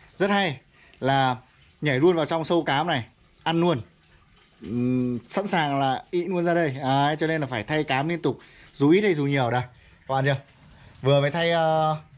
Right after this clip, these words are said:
nước, ờ, lúc, ờ, nửa buổi sáng ấy. Giờ cậu đã ị vào đây rồi. Thế này chiều tối lại phải thay tiếp. Xem ra này, cậu này hư lắm này nhỉ. Hư thế nhỉ. Nào. Các bạn nhìn thấy lông chưa? Mịn chưa? Ý xì, trông sạch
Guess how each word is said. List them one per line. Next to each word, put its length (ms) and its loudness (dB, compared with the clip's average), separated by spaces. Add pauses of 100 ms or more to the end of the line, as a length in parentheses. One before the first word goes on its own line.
(380)
nước, 300 0
ờ, 160 0
lúc, 260 -2
ờ, 280 2 (920)
nửa 180 2
buổi 160 0
sáng 220 -2
ấy. 120 -2 (640)
Giờ 320 0
cậu 140 0
đã 100 -4
ị 200 -6
vào 80 0
đây 120 2
rồi. 240 0
Thế 80 -10
này 140 -2
chiều 220 0
tối 160 2
lại 140 0
phải 80 -2
thay 160 -2
tiếp. 160 0 (120)
Xem 240 -4
ra 260 0
này, 240 -6 (400)
cậu 200 -2
này 220 -2 (340)
hư 260 4
lắm 200 2
này 180 0
nhỉ. 180 0 (680)
Hư 160 2
thế 220 0
nhỉ. 140 0 (680)
Nào. 340 -4 (1000)
Các 80 -2
bạn 160 0
nhìn 80 -2
thấy 100 -2
lông 220 0
chưa? 200 -2
Mịn 180 -6
chưa? 240 -2 (100)
Ý 260 -8
xì, 180 -6 (460)
trông 220 -2
sạch 200 -6